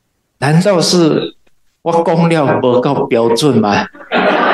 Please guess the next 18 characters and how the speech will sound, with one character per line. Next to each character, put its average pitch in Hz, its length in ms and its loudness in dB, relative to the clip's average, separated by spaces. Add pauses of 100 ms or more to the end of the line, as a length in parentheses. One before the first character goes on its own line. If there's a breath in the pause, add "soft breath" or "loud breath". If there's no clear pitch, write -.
(1600)
啊， 196 80 -4
不 208 100 4
然 180 180 2
怎 135 100 2
么， - 60 0 (120)
怎 - 300 -2
么， - 540 -4 (120)
<laughs> - 400 -8
你 123 100 -4
们 135 140 -2
都 165 160 0
入 165 220 2
定 175 340 2
了 95 140 0
是 113 100 -2
吧？ 92 180 -2 (380)
<laughs> - 160 -14 (3000 loud breath)
哎， 92 400 -2